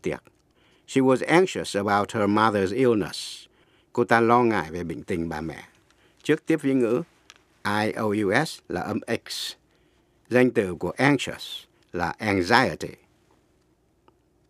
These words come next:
Audacious. Audacious. A U D A C I O U S là táo bạo, bold,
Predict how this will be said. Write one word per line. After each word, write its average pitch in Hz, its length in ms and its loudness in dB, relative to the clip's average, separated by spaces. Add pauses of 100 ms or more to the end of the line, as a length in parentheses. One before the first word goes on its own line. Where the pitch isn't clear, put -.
(1500)
Audacious. - 920 0 (640)
Audacious. 117 800 2 (1400)
A 110 140 2 (480)
U 104 360 2
D 120 40 0 (180)
A 95 120 -2 (260)
C - 160 -10
I 104 500 -2
O 92 120 -6
U 113 480 -2
S - 200 -14
là 76 140 -8 (100)
táo 120 220 4
bạo, - 320 -2 (380)
bold, 117 520 2